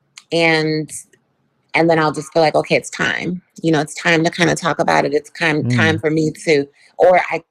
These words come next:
Speaker 1: finally can communicate it the right way. I think, you know, some of these paintings were, like, some of my most ambitious. And I think, you know, if I tried to do them a couple years ago, it probably wouldn't have been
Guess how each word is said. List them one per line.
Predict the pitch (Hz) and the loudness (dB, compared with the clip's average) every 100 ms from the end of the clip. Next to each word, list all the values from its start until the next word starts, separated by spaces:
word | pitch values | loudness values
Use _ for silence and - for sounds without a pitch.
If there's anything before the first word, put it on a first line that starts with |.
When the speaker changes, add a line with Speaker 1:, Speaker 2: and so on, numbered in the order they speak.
| _ - | _ -8
Speaker 1:
finally | 175 175 165 | -4 -2 -4
can | 143 - 190 190 | -8 -6 -6 -6
communicate | 196 165 147 135 170 139 | -6 -6 -6 -2 0 0
it | 139 - | -2 0
the | 151 | 0
right | 143 127 | 2 0
way. | 135 95 120 160 _ _ _ _ | -2 -4 -6 -14 _ _ _ _
I | 156 | -8
think, | 160 170 160 156 - _ _ _ _ _ | -6 -4 -4 -6 -10 _ _ _ _ _
you | 170 | -4
know, | 165 147 143 139 - - - | -4 -2 -4 -4 -8 -14 -10
some | - 190 | -2 0
of | 190 | 2
these | 185 175 | 0 -2
paintings | - 165 160 156 | -2 0 0 2
were, | 151 117 | 2 0
like, | - 147 - _ - | -2 -4 -4 _ -8
some | - | 0
of | 196 | 2
my | 180 | 4
most | 170 160 160 | 4 2 0
ambitious. | 117 139 143 156 - 233 254 277 - _ _ - _ _ - | -2 -2 2 2 2 2 2 0 -8 _ _ -20 _ _ 0
And | 160 151 156 151 - | 2 2 0 -2 0
I | 151 | -2
think, | - 170 160 147 - - _ _ _ _ - | 0 0 2 0 -6 -20 _ _ _ _ -2
you | 160 | 0
know, | 147 | 0
if | - | 0
I | 151 | 0
tried | - 160 156 | 0 -2 -2
to | |
do | 147 151 | 0 0
them | 151 | 0
a | 147 | -4
couple | - 147 | -4 -2
years | 139 139 143 | 0 0 0
ago, | 160 143 135 120 _ _ _ _ _ _ _ | 0 2 2 0 _ _ _ _ _ _ _
it | - 123 113 | -12 -12 -12
probably | - 170 156 | -2 2 4
wouldn't | 147 131 131 | 4 2 2
have | |
been | 127 135 | 0 0